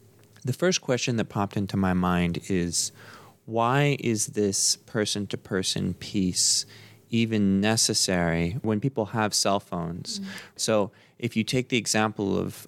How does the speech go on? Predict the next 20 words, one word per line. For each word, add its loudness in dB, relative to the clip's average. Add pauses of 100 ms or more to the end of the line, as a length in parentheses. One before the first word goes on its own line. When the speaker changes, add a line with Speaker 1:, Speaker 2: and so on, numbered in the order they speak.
(100)
Speaker 1:
M-Pesa 0
in, -2
in 0
Kenya, -2 (100)
where 0 (240)
it's -6
just 0
a, -4 (140)
a -2
currency 0
that 0
lives -2
on -2
your -2
phone. -2 (200)
I 2
think 0
that 0
you 2
have -2